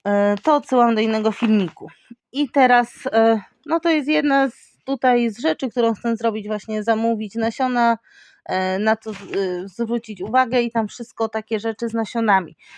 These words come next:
Kolejna rzecz, zaplanować cały warzywnik. I powiem wam, że to nie jest takie łatwe i nie jest takie proste. E, ja mam, jak dobrze pamiętam, bo trochę przerabiałam na jesień,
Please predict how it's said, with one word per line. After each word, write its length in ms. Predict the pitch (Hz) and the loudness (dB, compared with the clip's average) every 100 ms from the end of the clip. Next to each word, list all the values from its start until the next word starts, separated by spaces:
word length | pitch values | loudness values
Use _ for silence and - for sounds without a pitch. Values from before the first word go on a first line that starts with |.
| - _ | -20 _
Kolejna 560 | - 247 277 320 285 262 | 2 6 6 4 4 4
rzecz, 500 | 233 226 240 - - _ _ - _ _ _ _ - | 6 4 4 -4 -20 _ _ -20 _ _ _ _ -10
zaplanować 1040 | 214 247 240 233 233 247 247 254 247 - - _ _ | 0 0 2 2 4 2 4 2 0 -6 -20 _ _
cały 340 | 226 214 208 | 0 2 0
warzywnik. 580 | 214 208 208 196 180 - _ - - - - | 0 -2 -2 -4 -6 -12 _ -20 -20 -20 -12
I 80 | |
powiem 360 | 208 262 269 269 | 0 2 2 2
wam, 240 | 240 226 | 2 2
że 80 | 214 | -2
to 140 | 208 214 | -4 -2
nie 120 | 233 | -2
jest 120 | 247 | -2
takie 240 | 247 240 | -6 -2
łatwe 420 | 220 220 - 226 202 | 0 0 0 -2 -2
i 60 | |
nie 140 | 196 202 | -2 -4
jest 140 | 233 | -4
takie 260 | 262 - 254 | -4 -4 -2
proste. 520 | 254 254 - 254 254 _ - _ _ _ | 0 -2 0 2 2 _ -20 _ _ _
E, 320 | - 190 190 | 0 4 4
ja 160 | 202 226 | 4 4
mam, 360 | 220 202 208 202 _ _ - - - _ | 4 0 -2 -6 _ _ -20 -20 -20 _
jak 160 | - 208 | -16 -10
dobrze 240 | 247 240 | -6 -4
pamiętam, 480 | 233 220 240 226 190 | -2 0 0 -2 -4
bo 80 | 202 | -8
trochę 260 | 240 233 | -8 -8
przerabiałam 840 | - 226 208 202 247 240 202 202 202 | -6 -2 -2 0 0 0 0 -2 -2
na 100 | 196 | -4
jesień, 440 | 196 202 247 254 | -4 -6 -8 -8